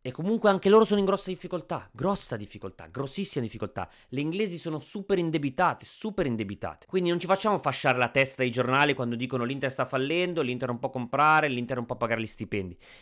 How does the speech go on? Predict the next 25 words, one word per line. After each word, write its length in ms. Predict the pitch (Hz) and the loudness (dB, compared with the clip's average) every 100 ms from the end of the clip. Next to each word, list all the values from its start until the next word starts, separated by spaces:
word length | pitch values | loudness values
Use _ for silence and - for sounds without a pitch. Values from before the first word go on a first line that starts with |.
| - | -12
In 80 | 135 | -6
questo 220 | 170 190 | -2 2
momento 220 | 240 202 | 2 2
il 40 | |
problema 460 | 156 135 165 151 - | 0 2 2 2 -2
è 280 | - 147 - | 0 0 0
che 300 | - 165 131 | -4 -2 -2
l'Inter 500 | - 127 226 214 185 | -4 -2 -2 0 -2
è 100 | - | -2
in 80 | 135 | -2
difficoltà 420 | 131 127 127 123 | -2 -4 -6 -4
economica, 580 | 131 123 156 214 208 202 - _ _ | -2 0 0 0 -2 -4 -6 _ _
sicuramente. 880 | - - 147 143 131 113 85 - - _ _ _ | -10 -8 2 6 6 4 -4 -10 -20 _ _ _
Come 180 | 170 165 | 0 2
l'Inter 280 | 220 220 151 | 2 2 0
ci 40 | |
sono 140 | 135 123 | -2 -2
tante 240 | 123 120 | -2 -2
altre 180 | 104 92 | -4 -8
squadre, 520 | - 120 165 190 - - | 0 4 4 2 -6 -6
io 200 | 202 240 | 0 4
guardo 300 | 214 190 175 | 6 6 2
in 80 | |
casa 260 | 156 151 127 | 0 -2 0
mia, 340 | 113 160 175 | 2 4 2